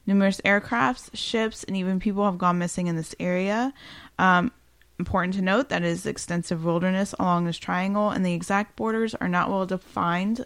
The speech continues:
like most of these triangles. It is believed it stretched from the southeastern city of, I'm gonna, I'm gonna, I'm butcher this, I know this, Juneau to Barrow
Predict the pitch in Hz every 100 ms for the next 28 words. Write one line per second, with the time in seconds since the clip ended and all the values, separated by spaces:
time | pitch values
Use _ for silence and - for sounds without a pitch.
0 | - 175 170 170 - 180 175 170 - -
1 | - 185 165 165 - - 160 151 143 -
2 | - - - - - 214 208 214 214 208
3 | 202 196 - 185 - - 196 185 - 196
4 | 180 202 196 - 214 226 247 240 - 214
5 | 208 - 180 175 170 - - - - -
6 | _ _ - - - _ - 143 143 156
7 | - 170 160 147 147 - - 151 151 -
8 | 151 151 151 156 160 160 156 - - 175
9 | 175 170 190 226 262 320 - - - -
10 | _ - 208 170 _ _ _ _ _ -
11 | 185 196 247 311